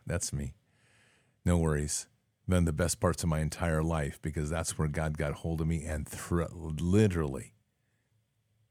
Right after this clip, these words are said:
throat stomped me. And I found more Jesus inside those walls, more compassion with people inside those walls,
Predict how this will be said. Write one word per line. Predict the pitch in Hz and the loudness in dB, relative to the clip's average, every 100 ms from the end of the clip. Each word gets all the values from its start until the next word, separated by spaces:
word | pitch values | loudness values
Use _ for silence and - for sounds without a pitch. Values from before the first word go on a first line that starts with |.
| _ | _
throat | - 80 | 0 0
stomped | - 82 73 73 | 0 -4 -6 -8
me. | 73 - _ _ _ _ _ _ _ _ _ _ | -14 -18 _ _ _ _ _ _ _ _ _ _
And | 80 | -2
I | 82 90 | 0 0
found | - 90 80 | 2 4 4
more | 82 95 85 | 4 4 2
Jesus | - 95 90 80 - | 0 0 0 0 0
inside | 85 - 82 78 | 0 2 0 2
those | 82 80 | 0 0
walls, | 80 80 76 78 | 0 0 0 0
more | 87 101 | 0 0
compassion | - 87 - - 104 - - | 0 -2 0 2 2 0 -2
with | 76 76 | -4 -2
people | - 90 90 | -4 -2 0
inside | 82 - 82 | 0 0 0
those | 78 82 82 | 0 0 0
walls, | 80 76 71 | 0 0 -2